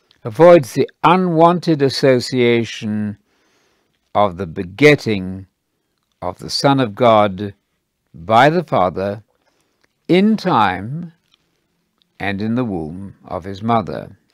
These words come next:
Psalm two verse seven is the classic Old Testament source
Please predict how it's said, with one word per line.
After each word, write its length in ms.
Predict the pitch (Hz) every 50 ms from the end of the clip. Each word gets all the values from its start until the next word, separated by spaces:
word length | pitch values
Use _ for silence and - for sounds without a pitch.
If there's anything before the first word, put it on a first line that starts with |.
| _ _
Psalm 400 | _ - - 147 143 147 165 185
two 240 | 165 - 220 214 175
verse 240 | 131 131 123 113 -
seven 400 | - - 185 170 139 113 117 113
is 200 | 120 120 110 -
the 100 | - 113
classic 600 | - - - 196 185 185 156 - - 123 110 - -
Old 260 | - 131 127 120 107
Testament 640 | - - 175 165 147 - - 127 107 101 92 - -
source 640 | - - 170 170 175 175 180 165 - - - - -